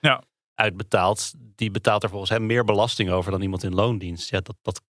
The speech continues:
Speaker 2: klinkt toch een beetje scheef.
Speaker 1: Nee, zeker. Dus in die zin kan je erover twisten, hoor. En ik snap zijn lobby ook heel erg goed. Ehm, eh, ik heb alleen in het verleden wel gekkere dingen erin gemaakt. Dus in die zin, eh,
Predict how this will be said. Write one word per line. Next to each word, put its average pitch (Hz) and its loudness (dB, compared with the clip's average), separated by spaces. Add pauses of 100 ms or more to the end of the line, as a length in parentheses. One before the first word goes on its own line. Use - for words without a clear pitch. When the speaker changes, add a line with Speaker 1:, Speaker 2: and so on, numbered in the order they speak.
Speaker 2:
klinkt 92 -10
toch 117 -10
een 127 -4
beetje 123 0
scheef. - 0
Speaker 1:
Nee, 208 4
zeker. 202 4
Dus 131 0
in 175 2
die 175 4
zin 185 2
kan 190 6
je 185 2
erover 175 2
twisten, 180 2
hoor. 131 4
En 156 4
ik 165 2
snap 185 2
zijn 156 2
lobby 160 2
ook 139 2
heel 127 4
erg 123 0
goed. - 0
Ehm, 123 2
eh, 123 0
ik 123 -4
heb - 2
alleen 127 4
in 123 2
het 120 -6
verleden 123 4
wel 135 4
gekkere - 0
dingen 120 2
erin 110 2
gemaakt. 107 2
Dus 120 -4
in 127 0
die 131 2
zin, 131 0
eh, 131 -6